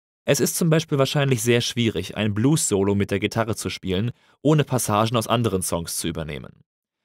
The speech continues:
Das heißt, man muss beim Komponieren nicht ständig Angst haben, aus Versehen etwas zu stehlen. Es ist durchaus normal, dass Titel innerhalb eines Musikgenres gewisse Ähnlichkeiten aufweisen.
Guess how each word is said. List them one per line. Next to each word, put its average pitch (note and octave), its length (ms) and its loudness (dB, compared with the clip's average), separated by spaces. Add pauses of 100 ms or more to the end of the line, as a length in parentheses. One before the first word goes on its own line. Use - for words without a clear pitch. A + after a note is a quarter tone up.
(140)
Das D#3 180 0
heißt, E3 280 -2
man D3 120 2
muss D#3+ 140 2
beim D3+ 160 0
Komponieren C3+ 580 2
nicht B2+ 180 -2
ständig G#2+ 380 0
Angst A2 300 -4
haben, F#2 240 -2
aus F#2 160 -4
Versehen G2+ 240 -2
etwas F#2+ 280 -8
zu - 120 -8
stehlen. B1+ 480 -8 (640)
Es D#3 160 0
ist E3 160 -4
durchaus E3+ 340 2
normal, G#2 400 2
dass G#2 220 -2
Titel F#3+ 300 -2
innerhalb E3+ 440 0
eines A#2 240 -2
Musikgenres G#2+ 760 -2
gewisse B2+ 300 4
Ähnlichkeiten G2 640 -2
aufweisen. B1+ 640 -10